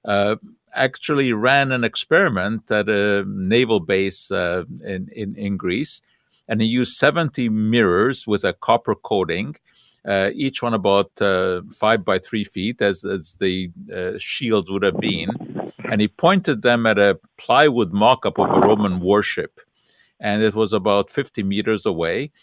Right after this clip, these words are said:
And when he focused the mirrors from the bright sun,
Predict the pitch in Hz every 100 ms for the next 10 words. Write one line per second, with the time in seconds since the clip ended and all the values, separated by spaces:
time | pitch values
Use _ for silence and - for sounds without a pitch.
0 | _ 113 110 107 104 101 - 147 165 143
1 | - 127 180 202 104 123 - 117 113 98
2 | 113 120 - _ - _ - 202 139 101